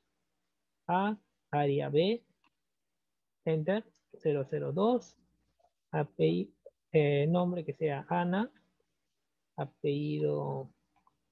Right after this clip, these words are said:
Díaz, edad veintiún años, cargo C, área B, enter, y así sucesivamente podemos poner. ¿De acuerdo?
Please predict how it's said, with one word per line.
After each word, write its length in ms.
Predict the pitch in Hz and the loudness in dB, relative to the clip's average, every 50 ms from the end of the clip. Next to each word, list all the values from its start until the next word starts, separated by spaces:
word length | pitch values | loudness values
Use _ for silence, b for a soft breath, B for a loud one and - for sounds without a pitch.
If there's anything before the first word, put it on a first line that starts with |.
| _ _ _ _ | _ _ _ _
Díaz, 680 | - 143 143 160 175 180 175 175 190 226 233 - - - _ _ _ _ _ _ _ _ _ _ _ _ _ | -6 -4 -2 0 0 2 2 2 0 0 -2 -6 -12 -20 _ _ _ _ _ _ _ _ _ _ _ _ _
edad 540 | - 147 143 143 147 147 147 143 143 139 139 - _ _ _ _ _ _ _ _ _ _ _ _ _ _ _ _ _ _ _ _ _ _ _ - | 0 2 2 2 2 2 2 2 0 -2 -4 -8 _ _ _ _ _ _ _ _ _ _ _ _ _ _ _ _ _ _ _ _ _ _ _ -4
veintiún 400 | 147 139 135 147 147 147 160 170 | -4 -4 -4 -4 -6 -4 -4 -4
años, 520 | 175 180 185 180 185 196 202 202 196 - | -4 -2 -2 0 0 0 0 -2 -4 -6
cargo 680 | _ - 143 143 139 131 127 131 131 123 127 127 123 - - - _ _ _ _ | _ -4 -2 0 0 -2 -2 -4 -4 -4 -4 -4 -6 -8 -10 -16 _ _ _ _
C, 480 | _ - 180 196 208 220 233 254 - - _ _ _ _ _ _ _ _ | _ -2 2 4 6 6 4 4 0 -4 _ _ _ _ _ _ _ _
área 680 | - 151 147 147 143 143 139 139 139 135 127 127 127 - - _ _ _ _ _ _ _ _ _ _ _ _ _ | -2 0 2 2 2 4 4 4 4 2 0 -2 -6 -10 -14 _ _ _ _ _ _ _ _ _ _ _ _ _
B, 400 | 165 175 190 214 240 269 277 - _ _ _ _ _ _ _ _ _ _ _ _ | -2 0 2 2 2 0 -2 -6 _ _ _ _ _ _ _ _ _ _ _ _
enter, 460 | - 170 170 170 160 - 226 262 - - | -2 0 0 0 2 2 2 2 0 0
y 100 | 175 165 | -2 -2
así 100 | 160 - | 0 0
sucesivamente 540 | 196 - 208 190 175 190 196 196 202 196 | -2 0 0 0 0 0 0 2 0 0
podemos 320 | 185 - 175 170 170 165 - | 0 -2 -2 -2 -2 -4 -4
poner. 280 | _ 156 147 143 143 139 | _ -2 -2 -2 -2 -4
¿De 80 | - - _ _ _ _ _ _ _ _ _ _ _ _ _ _ _ _ _ _ _ _ _ _ _ _ _ _ _ _ _ _ _ _ _ _ _ _ | -8 -12 _ _ _ _ _ _ _ _ _ _ _ _ _ _ _ _ _ _ _ _ _ _ _ _ _ _ _ _ _ _ _ _ _ _ _ _
acuerdo? 320 | _ 190 190 214 262 294 | _ -2 0 0 0 -2